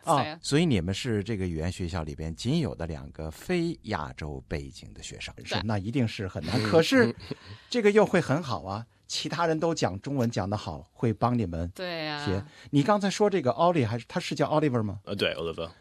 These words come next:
Speaker 1: Oliver who？
Speaker 2: Theobald。
Speaker 1: 他是R M I T毕业的吗？
Speaker 3: 对。
Speaker 2: 对。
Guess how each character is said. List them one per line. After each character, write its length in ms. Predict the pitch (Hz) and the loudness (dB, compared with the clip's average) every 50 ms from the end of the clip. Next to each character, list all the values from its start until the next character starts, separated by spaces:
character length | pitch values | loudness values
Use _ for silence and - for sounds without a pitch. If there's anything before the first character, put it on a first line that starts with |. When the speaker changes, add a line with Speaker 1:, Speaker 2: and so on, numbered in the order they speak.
| - - | 0 2
Speaker 1:
Oliver 460 | 170 165 175 156 151 135 127 123 - - - - | 4 4 6 6 6 6 4 4 0 -6 -14 -4
who？ 260 | - 180 156 107 - - - - - - - - | 0 2 2 2 0 -4 -14 -20 -20 -20 -16 -10
Speaker 2:
Theobald。 440 | - 185 156 151 147 151 143 143 151 - - _ _ _ - | -8 -8 -6 -8 -8 -10 -12 -14 -16 -18 -20 _ _ _ -6
Speaker 1:
他 200 | - - 196 196 | 0 2 2 2
是 160 | 185 - - | 4 4 4
R 180 | - 156 160 156 | 4 6 6 6
M 60 | 156 156 | 6 6
I 80 | 151 | 4
T 180 | 147 - - 139 | 4 2 0 0
毕 220 | 117 - 123 117 | 0 0 0 2
业 160 | 120 120 117 | 4 4 4
的 100 | 107 107 | 2 2
吗？ 200 | 98 98 92 95 98 | 0 -2 -4 -4 -2
Speaker 3:
对。 140 | - 127 113 - _ _ - | 0 -2 -2 -2 _ _ -8
Speaker 2:
对。 180 | 202 180 160 | -6 -6 -6